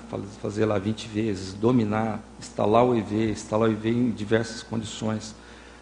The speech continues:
até, é, não favoráveis. Então, esse processo energético, ele,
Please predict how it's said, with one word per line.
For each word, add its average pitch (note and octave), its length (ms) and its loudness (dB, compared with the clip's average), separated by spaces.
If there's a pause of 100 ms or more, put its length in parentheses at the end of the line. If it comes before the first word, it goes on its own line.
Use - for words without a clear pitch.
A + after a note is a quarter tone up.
(120)
até, A2+ 640 4
é, G#2+ 60 2
não A#2 180 6
favoráveis. G#2 840 4 (340)
Então, A2 160 2
esse E3+ 300 4
processo B2+ 640 2
energético, G#2+ 840 -2 (600)
ele, C3 400 2